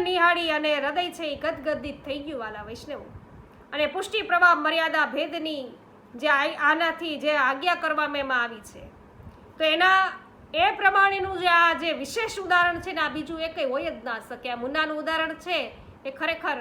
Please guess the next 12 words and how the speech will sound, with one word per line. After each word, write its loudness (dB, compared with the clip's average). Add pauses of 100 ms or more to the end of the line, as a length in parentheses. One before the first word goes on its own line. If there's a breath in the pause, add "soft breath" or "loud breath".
(160)
ખૂબ -4
જ -4 (600)
બંધ 4
બેસતું -4
છે. -2
આ -2
પુષ્ટિ -8
પ્રવાહ 2
મર્યાદા -2
ભેદ -2
છે -4 (200)
એમાં 2